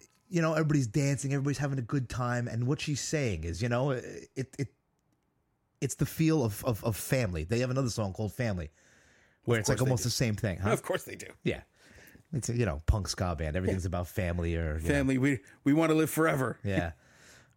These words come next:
Speaker 1: You know, um, but, uh, but Amy, her name's Amy Allen, but they call her A-, Amy Interrupter. And, uh, I know that's the other thing. I know everybody has to.
Speaker 2: I'm not mad at that.
Speaker 1: Why?
Speaker 2: Uh,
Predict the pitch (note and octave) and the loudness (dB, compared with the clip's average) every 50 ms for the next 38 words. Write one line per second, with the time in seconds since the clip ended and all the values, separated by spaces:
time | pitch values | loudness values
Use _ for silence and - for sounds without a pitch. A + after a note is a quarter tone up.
0 | _ - G2 F2+ E2 F2 E2 - - _ _ - F#2+ F2 E2 E2+ E2+ E2+ E2+ - | _ -4 -2 -2 -2 -2 -4 -6 -10 _ _ -4 -2 0 0 0 -2 -4 -6 -12
1 | _ _ - A2 G#2+ G2+ - _ _ _ - _ C3 B2 G#2+ G#2 C#3 C3+ - - | _ _ 0 0 0 -2 -4 _ _ _ -4 _ 0 0 2 2 0 0 2 0
2 | C#3 E3+ E3+ A#2 A2 B2+ C3+ - _ _ _ _ _ _ _ _ _ _ _ _ | 0 2 2 2 2 0 -2 -4 _ _ _ _ _ _ _ _ _ _ _ _
3 | _ _ - - - - G#2+ A2 G2+ G2+ F#2 G2+ G2+ F2 - - G2+ G2 F#2+ F#2 | _ _ -20 -20 -2 0 2 2 2 2 2 0 -2 -2 -2 -4 -2 -2 -2 -2
4 | G2 G2+ F#2 F2 F#2 F#2 E2+ F#2 G#2 F#2 G#2+ G2 F#2 F2+ F#2+ G2 G2 - _ A2 | -2 -2 0 -2 -2 -2 -2 -2 -2 -2 -2 -2 0 0 0 -2 -2 -2 _ -4
5 | A2 G#2 G2 G#2 G2+ F2 - G2 F2 D2 D2 - D2 C#2+ D2 - _ _ _ _ | -2 0 0 -2 -2 -2 -2 -4 -4 -4 -6 -10 -12 -12 -12 -14 _ _ _ _
6 | _ _ _ _ - F2+ F#2 F2 F2 E2+ E2 - G#2 F#2+ F2 D#2+ - - - A#2 | _ _ _ _ -6 -4 -2 -2 -4 -4 -2 -4 -4 -2 -4 -6 -8 -6 -4 0
7 | G#2+ B2+ B2 - - C3 A2+ G2+ G2+ - - _ _ - B2+ G2+ E2 F2 F#2 G2 | 0 0 0 2 2 0 0 0 -2 -4 -8 _ _ -2 -2 -2 0 0 0 0
8 | G2+ F#2+ F2+ F2 F2+ G2 - F#2+ F#2+ G#2 G2 - G2 F#2 E2+ F2 G3+ A3 G#3+ G3+ | 0 0 2 0 0 0 2 2 0 0 0 0 0 0 2 2 0 0 0 0
9 | G3+ G#3 G3 F3 - - G#2 G2+ - - _ _ _ _ _ _ _ - - _ | 0 0 0 -2 -2 -4 -6 -6 -8 -14 _ _ _ _ _ _ _ -20 -20 _
10 | - G#2+ G2 E2+ D3+ C#3+ C3+ C3+ C3 B2+ B2 | -6 -4 0 0 2 2 2 2 2 2 0